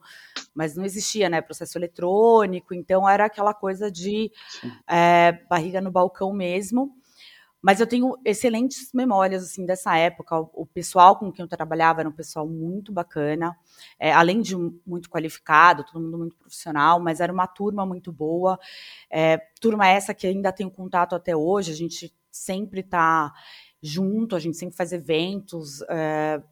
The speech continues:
Speaker 1: várias dessas pessoas da época foram padrinhos, madrinhas do meu casamento e eu do deles, então, assim, foi,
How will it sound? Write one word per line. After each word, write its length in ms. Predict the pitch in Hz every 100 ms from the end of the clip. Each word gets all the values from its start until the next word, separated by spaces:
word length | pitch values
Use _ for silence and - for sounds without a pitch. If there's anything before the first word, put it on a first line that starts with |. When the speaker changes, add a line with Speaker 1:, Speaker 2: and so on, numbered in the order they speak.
| _
Speaker 1:
várias 480 | 147 175 185 190 170
dessas 320 | 170 - -
pessoas 340 | - - 165
da 140 | 156 160
época 460 | 170 165 175 160 - _ _ - - - _
foram 560 | - - 214 214 196 - _ _ _
padrinhos, 560 | 180 175 170 202 220 175
madrinhas 460 | 175 170 196 202 165
do 60 |
meu 100 | 180
casamento 800 | 180 180 170 170 220 240 214 196 180
e 120 | 180
eu 100 | 185
do 100 | 185
deles, 580 | 156 170 202 208 190 175
então, 200 | 180 190
assim, 260 | 190 - 180
foi, 440 | - 208 247 240